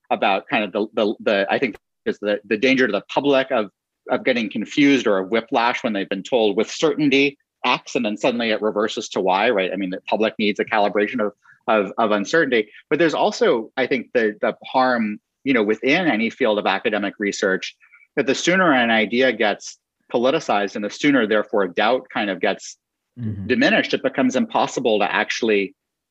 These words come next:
Speaker 1: do any research. So we think about the number of topics in covid that you
Speaker 2: Yes.
Speaker 1: basically couldn't study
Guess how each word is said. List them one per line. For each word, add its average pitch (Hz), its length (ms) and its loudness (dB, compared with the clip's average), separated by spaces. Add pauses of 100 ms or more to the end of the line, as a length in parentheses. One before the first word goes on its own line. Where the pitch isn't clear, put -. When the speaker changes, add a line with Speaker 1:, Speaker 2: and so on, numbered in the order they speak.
Speaker 1:
do 156 200 2
any 90 200 -4
research. - 440 -6
So 156 80 2
we 143 80 4
think 165 200 0
about 151 180 0
the 131 80 0
number 131 240 2
of 120 100 -2
topics 135 360 -2
in 101 120 -6
covid 139 340 0
that - 100 -2 (360)
you 131 120 -2
Speaker 2:
Yes. - 20 0
Speaker 1:
basically 165 460 0
couldn't 170 380 -2
study 139 500 0